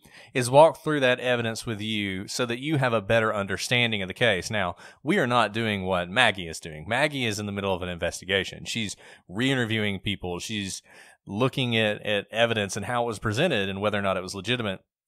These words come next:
We will try and tell you when her investigation has maybe made us question what was presented at trial, but that is really what Maggie's doing. So if, if you hear this and you have more questions,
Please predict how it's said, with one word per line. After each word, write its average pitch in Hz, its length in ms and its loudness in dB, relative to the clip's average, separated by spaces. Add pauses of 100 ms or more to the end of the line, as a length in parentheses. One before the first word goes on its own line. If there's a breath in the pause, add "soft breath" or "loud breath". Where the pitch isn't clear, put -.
(120)
We 156 140 4
will 170 180 2
try 135 440 2
and 117 220 -4
tell 123 300 -2
you 135 400 -4
when 123 160 -4
her 123 180 0
investigation 113 840 0
has 95 680 0 (340 soft breath)
maybe 113 260 2
made 107 240 0
us 95 200 -2
question 123 840 -2 (300)
what 107 160 0
was 101 100 -4
presented 107 800 -2
at 95 260 -2
trial, 110 680 4 (260 soft breath)
but 101 500 4 (160)
that 120 400 0
is 117 400 -4
really 190 380 2
what 135 240 2
Maggie's 117 380 4
doing. 107 260 -4
So 104 280 0
if, - 200 -8
if 117 200 -8
you 120 80 -2
hear 262 220 0
this 147 280 2
and 117 100 -4
you 110 80 -2
have 110 240 2
more 120 220 -2
questions, 107 640 0